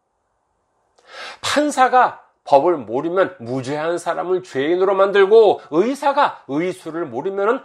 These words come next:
멀쩡한 사람을 병자로 만들어버리는 것처럼 목사가 성경을 모르면은 멀쩡한 사람을 죄인으로 만들어버리거나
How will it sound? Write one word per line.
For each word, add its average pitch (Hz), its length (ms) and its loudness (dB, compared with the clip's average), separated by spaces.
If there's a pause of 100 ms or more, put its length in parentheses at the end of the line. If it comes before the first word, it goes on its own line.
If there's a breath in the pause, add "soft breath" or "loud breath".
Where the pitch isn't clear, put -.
멀쩡한 202 520 -6
사람을 208 400 -6
병자로 208 520 2
만들어버리는 240 600 4
것처럼 247 560 2 (220 loud breath)
목사가 311 680 2 (120 loud breath)
성경을 165 540 -4
모르면은 208 560 0 (360 loud breath)
멀쩡한 143 500 -2
사람을 151 400 -4
죄인으로 185 540 -2
만들어버리거나 196 760 2